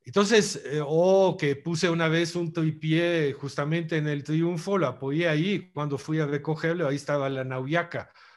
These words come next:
y la nauyaca tiene el mismo color del, eh, de las, de las hojas, etcétera.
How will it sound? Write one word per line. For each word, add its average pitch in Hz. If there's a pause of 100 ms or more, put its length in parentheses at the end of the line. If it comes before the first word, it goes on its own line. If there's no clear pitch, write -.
y 110
la 127
nauyaca 143
tiene 147
el 127
mismo 180
color 147 (680)
del, 127
eh, 120
de 120
las, 117
de 123
las 120
hojas, 156
etcétera. 139